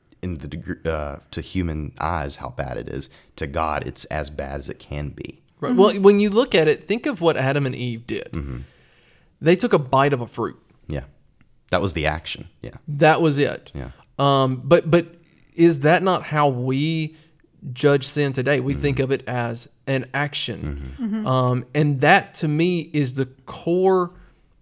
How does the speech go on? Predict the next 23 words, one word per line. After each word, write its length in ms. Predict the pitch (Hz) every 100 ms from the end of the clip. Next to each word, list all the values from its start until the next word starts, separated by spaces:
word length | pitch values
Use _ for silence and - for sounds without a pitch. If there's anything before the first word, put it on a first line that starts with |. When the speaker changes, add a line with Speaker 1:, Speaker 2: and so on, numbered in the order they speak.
| _ _ _ _ _ -
Speaker 2:
wrong 600 | 117 123 143 151 165 160
assumption 800 | 131 - 156 160 - 139 127 123
that, 440 | 135 135 - - 135
that 160 | 139
is 180 | 139 120
the 60 | 123
bottom 560 | 123 120 127 147 135 127
of 260 | 131 127 123 -
each 260 | 160 -
one 480 | 127 123 127 147 127
of 180 | - 131
Speaker 1:
Right. 80 | 127
Speaker 2:
these 160 | 127
assumptions 360 | 120 131 135 123
we've 160 | 139
just 160 | 131 123
talked 200 | 135 139
about 160 | 135 127
over 120 | 127
the 60 | 127
last 240 | 123 -
thirty 220 | 135 127
minutes. 400 | 123 147 131 -